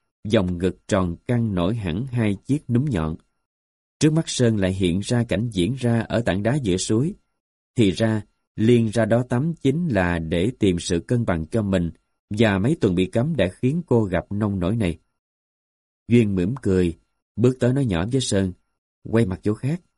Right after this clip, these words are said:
nhắm mắt lại." Rồi cô y tá đặt tay lên ngực Liên xoa nhẹ nhẹ. Chỉ trong giây lát là người Liên bớt co giật hẳn,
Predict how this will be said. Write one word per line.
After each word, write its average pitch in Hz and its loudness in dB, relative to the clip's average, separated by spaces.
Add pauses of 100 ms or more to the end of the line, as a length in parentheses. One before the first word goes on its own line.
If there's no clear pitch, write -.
(260)
nhắm 135 -2
mắt 185 -4
lại." 98 -6 (1120)
Rồi 107 4
cô 113 4
y 113 4
tá 120 0
đặt 98 -4
tay 113 2
lên 107 -2
ngực 85 -4
Liên 107 0
xoa 110 -2
nhẹ 90 -2
nhẹ. 80 -4 (640)
Chỉ 113 4
trong 127 2
giây 120 2
lát 123 -2
là 98 2
người 90 0
Liên 101 0
bớt 143 -2
co 107 0
giật 85 -4
hẳn, 92 -4